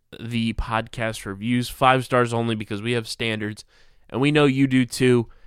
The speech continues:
and they are five-star standards, unlike the way our teams are performing right now.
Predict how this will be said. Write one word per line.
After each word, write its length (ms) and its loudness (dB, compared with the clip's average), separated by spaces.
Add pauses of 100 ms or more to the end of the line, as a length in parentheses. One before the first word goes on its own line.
(160)
and 100 -4
they 120 4
are 100 2
five-star 560 0
standards, 640 -4 (680)
unlike 360 0
the 60 -2
way 140 4
our 160 4
teams 320 0
are 60 0
performing 500 -6
right 220 -14
now. 260 -16